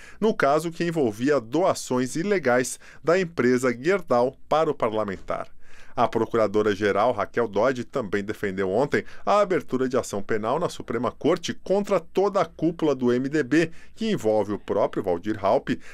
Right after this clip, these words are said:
além dos também senadores Romero Jucá, Garibaldi Alves, Renan Calheiros e José Sarney.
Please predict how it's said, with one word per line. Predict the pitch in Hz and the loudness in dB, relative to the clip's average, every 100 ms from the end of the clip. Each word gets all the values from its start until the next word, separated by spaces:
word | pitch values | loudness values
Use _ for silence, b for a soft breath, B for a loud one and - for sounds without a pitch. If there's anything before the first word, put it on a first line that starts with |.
| B | B
além | 175 175 175 | 2 2 0
dos | 180 175 - | -4 -8 0
também | 180 117 110 110 | 0 2 0 0
senadores | 135 120 95 95 95 92 | -2 0 0 0 0 -2
Romero | - 95 98 101 | -4 -2 0 -2
Jucá, | 101 117 - 147 175 | -4 -2 2 2 0
Garibaldi | 165 127 175 156 110 98 92 151 156 | -2 0 2 2 2 0 0 -2 2
Alves, | 110 110 120 - | 2 2 -4 -6
Renan | 113 101 110 156 | -4 -2 0 0
Calheiros | 190 180 135 127 131 - | 0 2 4 2 0 -4
e | - | -8
José | 123 123 98 98 | -2 0 2 0
Sarney. | - 95 - 90 - | 0 -2 -2 -10 -14